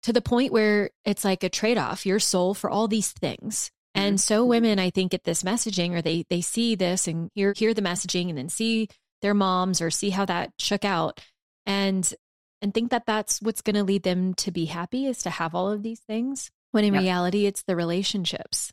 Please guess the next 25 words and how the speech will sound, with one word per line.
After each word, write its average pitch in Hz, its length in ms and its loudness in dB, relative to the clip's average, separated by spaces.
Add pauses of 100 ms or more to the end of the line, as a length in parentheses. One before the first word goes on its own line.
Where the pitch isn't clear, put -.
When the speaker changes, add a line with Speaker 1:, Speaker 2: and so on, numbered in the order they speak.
Speaker 1:
It's 185 140 -6
the 190 100 -4
Speaker 2:
Mm-hmm. - 160 -10
Speaker 1:
quality 165 340 4
of 160 80 -6
the 170 100 -4
relationships, 165 720 -4
because 202 180 -2
otherwise 190 480 0
they, 170 320 -6
they 170 140 -4
have 165 280 -6
tech-, 247 160 -4 (160)
ticked - 180 -6
all 220 100 2
these 196 120 0
boxes 208 340 -2
and 175 80 -4
they 160 40 -4
have 233 240 -4
all 208 80 0
these, 175 260 -2 (480)
you 202 80 2
know, 175 320 -2 (300)
perceivable 180 720 0